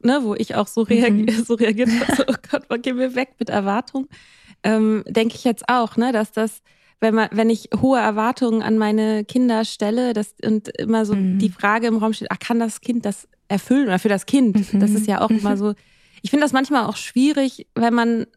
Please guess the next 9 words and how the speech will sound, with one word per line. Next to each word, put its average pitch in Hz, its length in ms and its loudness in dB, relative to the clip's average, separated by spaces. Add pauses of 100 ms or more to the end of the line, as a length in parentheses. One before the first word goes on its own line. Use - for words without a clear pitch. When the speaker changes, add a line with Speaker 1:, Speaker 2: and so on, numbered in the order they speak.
(140)
Speaker 1:
als 220 200 -2
erwachsene 226 580 -2
Person 226 580 0 (440)
das 214 180 -2
sehr 226 140 2
schwer 240 280 -2
vorhersehen 240 720 0
kann 240 480 0 (640)
oder 202 300 2